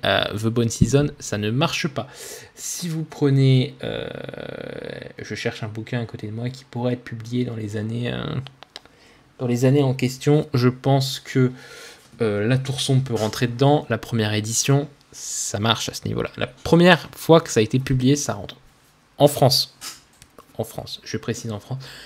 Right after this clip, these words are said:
Si c'est en, votre bouquin, il est en V O, vous prenez la première date de publication en V O. Donc voilà, vous prenez cette première date de publication et ça rentre, c'est classique. Euh, là, c'est large, hein. Vous prenez tout ce que vous voulez, des graphiques, des machins.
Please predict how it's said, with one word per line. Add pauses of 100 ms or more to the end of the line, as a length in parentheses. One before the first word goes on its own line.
(180)
Si
c'est
en,
votre
bouquin,
il
est
en
V
O,
vous
prenez
la
première
date
de
publication
en
V
O. (560)
Donc
voilà,
vous
prenez
cette
première
date
de
publication (1120)
et
ça
rentre,
c'est
classique.
Euh,
là,
c'est
large,
hein.
Vous
prenez
tout
ce
que
vous
voulez,
des
graphiques,
des
machins.